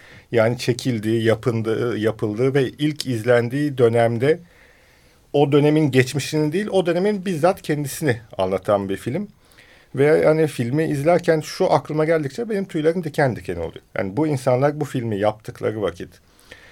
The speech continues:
ve, e, o dönemin izleyicileri o filmi izledikleri vakit İkinci Dünya Savaşı daha sonuçlanmamıştı. İkinci Dünya Savaşı'nı kimin kazanacağı belli değildi.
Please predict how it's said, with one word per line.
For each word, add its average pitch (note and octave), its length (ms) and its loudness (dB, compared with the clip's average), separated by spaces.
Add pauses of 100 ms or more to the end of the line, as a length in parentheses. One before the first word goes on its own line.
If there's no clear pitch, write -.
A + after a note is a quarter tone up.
(380)
ve, C#3 300 6
e, A2+ 540 4
o B2+ 120 0
dönemin B2+ 280 2
izleyicileri A2+ 580 -2
o A#2 100 2
filmi A2+ 320 -4
izledikleri B2 540 -4
vakit E3+ 400 -6
İkinci C#3 340 -6
Dünya D3+ 280 2
Savaşı B2+ 380 -2
daha A#2+ 140 2
sonuçlanmamıştı. C3+ 1000 -4
İkinci G#2 360 -10
Dünya A#2+ 220 0
Savaşı'nı B2 460 -4
kimin C3 300 -2
kazanacağı G#2+ 800 -2
belli G2 400 -2
değildi. A2+ 500 -4